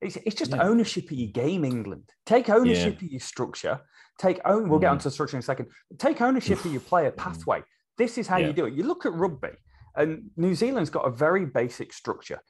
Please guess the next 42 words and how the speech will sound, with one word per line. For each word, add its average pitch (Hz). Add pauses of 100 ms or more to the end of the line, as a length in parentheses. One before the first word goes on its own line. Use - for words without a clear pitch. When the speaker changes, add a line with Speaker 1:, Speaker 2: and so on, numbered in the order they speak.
(140)
Speaker 1:
You 104
play - (100)
club 160
rugby, 147 (420)
and 113
then 131
you 123
might 117
go 120
on 113
to -
play, 104 (120)
Speaker 2:
Mm. 101
Speaker 1:
uh, - (140)
Mitre, 123 (260)
it's -
called 95
Mitre 92
ten, 90 (120)
or 95
used 98
to -
be 101
called 101
Mitre 101
ten 110
rugby, 101
which 101
is 139
like 143
the 117 (140)
provincial 135
rugby. 92
So -
I 98
represent 95
Speaker 2:
Yep. 101
Speaker 1:
Auckland 98
or 87
North 98
Harbour 101
or 85